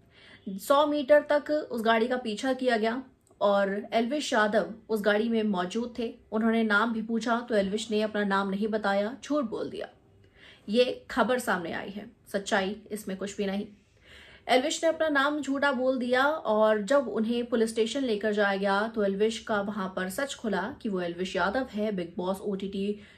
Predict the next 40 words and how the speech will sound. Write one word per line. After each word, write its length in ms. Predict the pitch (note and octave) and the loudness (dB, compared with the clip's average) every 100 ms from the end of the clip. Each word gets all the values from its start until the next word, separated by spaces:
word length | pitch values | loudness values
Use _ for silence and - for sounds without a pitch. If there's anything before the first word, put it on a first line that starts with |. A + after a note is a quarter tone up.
| - | -2
टू 120 | A3+ | 0
विनर, 420 | G3 G3+ A3+ B3 - | 2 0 0 -4 -6
इन्फ्लुएंसर, 640 | G3+ F#3+ G3 G3 G3 G3+ | -8 -4 -2 -2 -2 -2
यूट्यूबर। 600 | G3 F#3+ F#3 G3 F3+ F#3 - _ - - _ - - - _ _ _ - | 0 -4 -4 -4 -4 -6 -10 _ -20 -20 _ -20 -20 -20 _ _ _ -6
जिसके 220 | C4 C4 D4+ | -4 -2 6
बाद 280 | D4+ D#4+ | 6 6
नोएडा 340 | C4+ C4+ B3 C4 | 4 0 2 0
पुलिस 260 | C4 C#4+ | 0 -4
को 240 | D4 C#4+ D4 | 0 0 0
खबर 300 | - A#3+ C4 | 0 0 0
पहुंची 540 | C4 B3 A3+ C4 C#4 | 0 -2 -4 -6 -6
कि 340 | - C4 B3+ C4 | -6 -4 -4 -4
उन्हें, 540 | A#3 G#3+ A#3 A3+ - - - | -4 -2 -2 -2 -6 -18 -8
यानी 200 | G#3+ G#3+ | -4 -2
कि 120 | A3+ | -2
एल्विश 280 | A3 A3+ C#4+ | -2 -2 -6
को, 180 | - - | -8 -8
कस्टडी 400 | A#3 B3 C4 B3+ | -8 -4 -2 0
में 120 | A#3+ | 0
लिया 220 | A3+ A3+ | 2 2
गया 180 | A3 A3+ | 2 0
है। 260 | A3+ A3 A#3 - | -2 -6 -10 -4
नोएडा 300 | A3+ G#3+ G#3 | 0 2 2
पुलिस 600 | G#3 C#4 C4 B3+ B3+ C4 - - - - | 2 2 2 0 -2 -2 -4 -18 -20 -4
आठ 300 | A#3 B3+ D4 | 2 4 2
से 440 | - D4 C#4+ D4 C4 | 0 -4 0 -2 -2
नौ 260 | A3 B3+ C#4 | 0 2 2
बजे 280 | A#3+ A#3 A3+ | 0 0 -4
के 120 | A#3+ | 0
करीब, 580 | G#3+ G#3+ G#3+ G3+ A3 A3 - - | 0 2 0 4 2 2 -10 0
अ, 180 | G#3 | 2
कहा 260 | G3 A#3+ A#3+ | 2 0 0
जा 160 | A3+ G#3+ | 4 2
रहा 200 | A3 A#3 | 2 0
है 200 | G#3+ G#3 | 0 -2
कि 100 | A3+ | -2
शायद 640 | A3 G3+ G3 F#3+ G3+ G3+ - | 0 2 2 0 -4 -2 2
कोटा 260 | G#3 G3+ | 2 2
पहुंच 320 | G3 G#3 A#3 | -2 -2 -2
जाएगी 500 | G#3 A3 G#3+ G#3 A3+ | 2 2 2 -2 -6